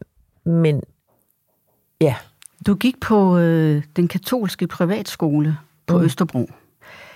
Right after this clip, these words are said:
Speaker 2: Det er jo anderledes, end at gå i en folkeskole.
Speaker 1: Ja.
Speaker 2: Hvad, hvilke ting har det nedlagt i dig?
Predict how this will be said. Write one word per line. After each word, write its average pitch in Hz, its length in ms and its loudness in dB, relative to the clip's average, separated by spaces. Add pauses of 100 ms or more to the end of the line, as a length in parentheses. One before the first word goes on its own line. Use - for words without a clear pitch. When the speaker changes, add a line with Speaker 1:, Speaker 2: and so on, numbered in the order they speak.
(1080)
Speaker 2:
Det 208 60 2
er 233 40 2
jo 220 60 0
anderledes, 180 440 0
end 156 120 0
at 151 60 0
gå 180 160 -2
i 190 40 0
en 160 100 2
folkeskole. 147 520 -4 (340)
Speaker 1:
Ja. 143 140 0 (760)
Speaker 2:
Hvad, 170 220 -2 (300)
hvilke 208 280 -2
ting - 300 -6
har 175 80 0
det 202 220 -2 (280)
nedlagt 180 680 0
i - 40 -4
dig? 151 320 -4